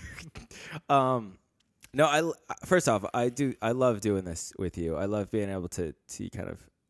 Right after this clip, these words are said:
hear your heart and he-, hear your wisdom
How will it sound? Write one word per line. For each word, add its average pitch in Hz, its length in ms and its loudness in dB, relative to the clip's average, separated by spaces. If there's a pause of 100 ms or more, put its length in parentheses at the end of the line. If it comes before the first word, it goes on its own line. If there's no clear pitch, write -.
hear 104 300 -4
your 82 180 -4
heart 85 480 -2
and 85 120 -18
he-, 92 140 -12 (180)
hear 95 140 -4
your 87 180 -4
wisdom 85 460 -4